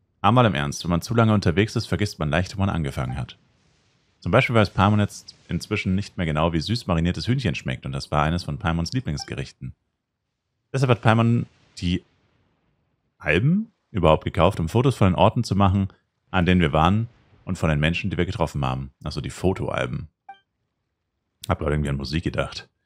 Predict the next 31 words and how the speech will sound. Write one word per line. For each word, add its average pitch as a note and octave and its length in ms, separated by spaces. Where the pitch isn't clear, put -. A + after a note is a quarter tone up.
Sehen B2 120
wir B2+ 40
diese G#2+ 220
Art G#2+ 160
von F2+ 320
Handlung A2+ 320
nicht F#2+ 160
immer A2 180
wieder G#2 140
in F2+ 80
kurzen G#2+ 320
Erzählungen F2+ 440
in C#2+ 80
Filmen? G2+ 360
Wenn G2 80
die D#2+ 80
Protagonisten E2+ 600
an E2 80
den D#2 120
Ort D#2 160
zurückkehren, G#2 420
an F2 80
dem D#2+ 140
die D#2 80
Geschichte F2 320
begann, D2+ 260
ist F#2+ 140
das E2 120
Ende F2 200
meist D#2 320
nahe. C2+ 340